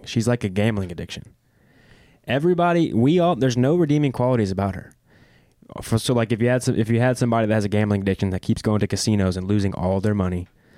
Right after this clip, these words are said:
she's very money focused, losing all of her mo-, losing all of your money.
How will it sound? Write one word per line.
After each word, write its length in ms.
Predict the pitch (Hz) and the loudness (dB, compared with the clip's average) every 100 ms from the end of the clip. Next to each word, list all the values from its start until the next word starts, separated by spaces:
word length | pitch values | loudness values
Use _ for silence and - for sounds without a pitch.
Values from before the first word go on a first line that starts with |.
| - - | -20 -10
she's 200 | 95 90 | -6 -2
very 180 | 90 | 0
money 220 | 107 107 98 | 2 2 0
focused, 440 | 92 87 87 - - - - | -2 -4 -8 -12 -20 -20 -6
losing 220 | 101 92 92 | -4 -2 0
all 140 | 95 | 0
of 60 | 98 | 0
her 120 | 113 | 2
mo-, 180 | 110 - | 0 0
losing 280 | 110 104 98 | 0 2 2
all 160 | 101 | 2
of 60 | 110 | 2
your 100 | 120 | 2
money. 280 | 113 107 | 2 2